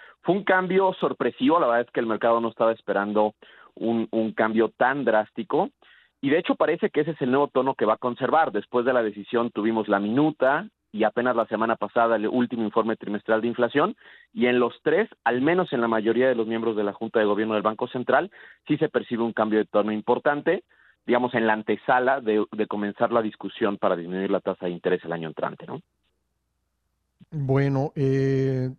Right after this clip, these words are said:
Speaker 2: podríamos decir que ya llegó a, a su fin, eh, la etapa de, de alza de la tasa de interés.
Speaker 1: Sí, eh, sin duda, yo creo que el cambio en, en la comunicación del Banco Central justamente ayudó,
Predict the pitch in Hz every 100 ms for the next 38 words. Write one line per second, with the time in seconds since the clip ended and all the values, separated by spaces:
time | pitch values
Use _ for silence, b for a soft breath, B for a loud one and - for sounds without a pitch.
0 | - 175 _ _ _ _ - 147 165 196
1 | 151 - 180 - 143 120 160 165 165 156
2 | 147 127 117 123 147 156 151 131 120 110
3 | 110 _ b b b b 131 131 139 -
4 | 202 202 208 196 170 135 127 127 123 123
5 | 123 123 127 156 147 147 127 123 120 120
6 | 120 131 139 147 123 120 139 123 135 117
7 | 123 190 - - _ _ _ _ _ _
8 | B B B _ - - 180 285 - -
9 | 123 117 117 - - 120 120 139 165 185
10 | 151 147 156 - 160 165 - 120 101 135
11 | 139 143 131 - 110 107 107 110 104 107
12 | 107 110 127 127 120 120 123 113 117 120
13 | - 147 - 123 120 123 120 107 104 117